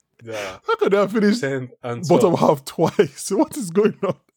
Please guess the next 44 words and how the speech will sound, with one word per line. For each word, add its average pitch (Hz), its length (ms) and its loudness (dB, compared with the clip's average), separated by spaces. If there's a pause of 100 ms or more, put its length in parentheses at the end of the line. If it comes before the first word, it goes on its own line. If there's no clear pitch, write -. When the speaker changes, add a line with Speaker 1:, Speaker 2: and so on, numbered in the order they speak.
(400)
Speaker 1:
Crazy. 107 480 -10 (500)
In 127 100 -6
the 131 80 0
last 156 280 4
Speaker 2:
Um, 156 60 4
Speaker 1:
ten 120 120 0
years. 104 360 -8 (600)
Speaker 2:
Yeah. 143 420 4 (540)
But 131 180 0
also 139 180 2
they 120 80 0
have 113 140 0
two - 80 -8
Champions 107 400 -10
League, 98 140 -10
so 107 140 -14
fuck, 104 200 -12 (120)
fuck - 280 -14
it. 107 120 -14 (140)
Um, 127 320 2
Speaker 1:
Yeah. 101 280 -8 (440)
Speaker 2:
you 196 80 4
know, 208 80 6
yes, 190 200 2
I - 20 4
was 165 100 2
thinking 214 140 0
about 151 120 2
that 135 80 0
'cause, 139 100 2
like, 135 180 0 (280)
the 131 120 -10
play-, 254 220 -4
the, 151 280 -4
the 160 80 -2
fans 233 320 -6
were 110 60 -8
like, 113 160 -10 (220)
"Fuck - 360 -10
you, 117 80 -10
Magic." 107 280 -12 (200)
Which, 466 280 0
again, 247 380 0 (100)
makes 247 420 0